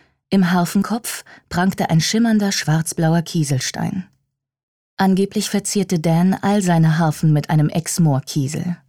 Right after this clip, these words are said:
Er wählte den jeweiligen Stein sorgfältig aus, um Stil und Charakter des Instruments zu unterstreichen. Diese Harfe, meine Harfe, hatte eine angenehme Größe.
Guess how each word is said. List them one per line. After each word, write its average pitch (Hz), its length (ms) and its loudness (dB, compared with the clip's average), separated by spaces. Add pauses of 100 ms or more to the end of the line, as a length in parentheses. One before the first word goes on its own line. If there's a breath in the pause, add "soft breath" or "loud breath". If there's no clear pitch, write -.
(800)
Er 202 180 0
wählte 240 240 0
den 202 120 2
jeweiligen 190 460 0
Stein 160 360 2
sorgfältig 160 680 -2
aus, 160 380 -4 (360 loud breath)
um 170 160 4
Stil 220 540 0
und 165 160 0
Charakter 170 420 -2
des 147 160 0
Instruments 156 540 0
zu - 120 -6
unterstreichen. 156 760 -2 (760)
Diese 214 340 0
Harfe, 156 440 -4 (540 soft breath)
meine 156 600 0
Harfe, 156 500 -6 (680 loud breath)
hatte 196 200 -2
eine 196 200 0
angenehme 190 440 2
Größe. 170 540 -2